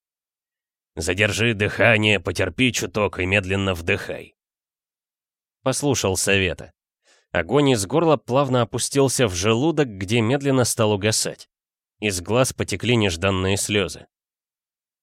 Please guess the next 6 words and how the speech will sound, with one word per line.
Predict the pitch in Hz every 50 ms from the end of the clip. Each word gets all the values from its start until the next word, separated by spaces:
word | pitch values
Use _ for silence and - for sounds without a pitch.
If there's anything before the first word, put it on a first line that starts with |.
| _ _ _ _ _ _ _ _ _ _ _ _ _ _ _ -
«Да, | - 147 143 165 180 190 208
брат, | 185 196 185 180 170 127
гномье | - 131 160 185 180 170 160 151
пойло, | 131 - 180 170 170 170 156 143
оно | 139 147 156 147
такое», — | 156 139 - - 147 139 117 90 -